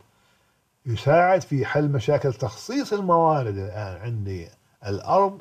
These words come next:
العمالة، رأس المال الحقيقي، القدرات التنظيمية، الوقت وما شابه. كيف نخصص كل هذه الموارد في عمليات الإنتاج؟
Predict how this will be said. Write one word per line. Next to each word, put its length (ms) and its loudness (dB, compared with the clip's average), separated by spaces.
العمالة، 960 -2
رأس 260 -12
المال 240 -6
الحقيقي، 640 -8
القدرات 460 -6
التنظيمية، 880 -6
الوقت 520 2
وما 220 0
شابه. 340 -2
كيف 360 -6
نخصص 520 -6
كل 220 -4
هذه 200 -2
الموارد 400 -2
في 260 -6
عمليات 460 -6
الإنتاج؟ 480 -10